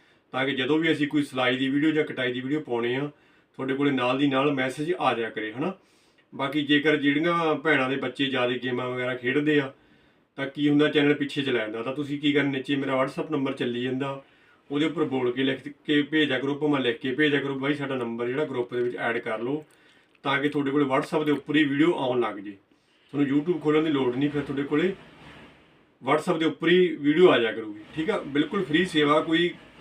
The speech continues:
ਸਿਲਾਈ ਜਾਂ ਕਟਾਈ ਸਿਖਾਉਣ ਦਾ ਪੈਸਾ ਨਹੀਂ ਗਾ। ਤਾਂ ਅੱਜ ਜਿਹੜਾ ਆਪਾਂ ਟੌਪਿਕ ਲੈਤਾ, ਉਹ ਲੇਡੀ ਸੂਟ ਦਾ ਗਾ। ਵੀ ਬਹੁਤ ਸਾਰੀਆਂ ਭੈਣਾਂ ਕਹਿੰਦੀਆਂ, "ਬਈ, ਤੁਸੀਂ ਕਟਾ-, ਕੱਟਣ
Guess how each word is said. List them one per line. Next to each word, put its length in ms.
ਸਿਲਾਈ 340
ਜਾਂ 140
ਕਟਾਈ 280
ਸਿਖਾਉਣ 280
ਦਾ 80
ਪੈਸਾ 380
ਨਹੀਂ 120
ਗਾ। 120
ਤਾਂ 180
ਅੱਜ 80
ਜਿਹੜਾ 160
ਆਪਾਂ 200
ਟੌਪਿਕ 300
ਲੈਤਾ, 260
ਉਹ 240
ਲੇਡੀ 300
ਸੂਟ 280
ਦਾ 160
ਗਾ। 220
ਵੀ 140
ਬਹੁਤ 280
ਸਾਰੀਆਂ 280
ਭੈਣਾਂ 260
ਕਹਿੰਦੀਆਂ, 240
"ਬਈ, 140
ਤੁਸੀਂ 260
ਕਟਾ-, 420
ਕੱਟਣ 400